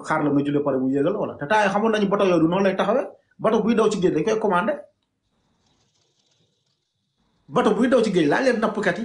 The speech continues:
surtout ay jamono. Bato buy daw ci géej du jékki-jékki rek ñu koy taxawal noonu mu taxaw, déedéet. Bato buy daw si géej dafa am nuñ koy, nuñ koy, nuñ koy taxawalee. Du nit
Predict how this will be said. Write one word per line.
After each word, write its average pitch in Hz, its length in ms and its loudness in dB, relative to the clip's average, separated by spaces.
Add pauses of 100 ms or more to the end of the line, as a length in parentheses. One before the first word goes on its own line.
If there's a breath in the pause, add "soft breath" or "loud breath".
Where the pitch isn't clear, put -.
(140)
surtout - 360 -2
ay 214 120 2
jamono. 160 280 0
Bato 254 220 -2
buy 226 200 -4
daw 233 180 0
ci 196 140 -8
géej 208 200 0
du 208 120 -4
jékki-jékki 240 480 -2
rek 233 100 -2
ñu 226 80 -2
koy 220 140 -2
taxawal 202 320 0
noonu 185 160 0
mu 175 120 0
taxaw, 247 260 0
déedéet. - 460 -2 (880 soft breath)
Bato 302 200 2
buy 233 180 2
daw 294 160 2
si 220 180 -2
géej 294 240 0
dafa 175 180 -2
am 220 180 2
nuñ 196 180 4
koy, 175 160 0
nuñ 170 160 -2
koy, 190 160 0
nuñ 180 140 0
koy 208 160 0
taxawalee. 262 420 -2
Du 175 160 -2
nit 226 180 0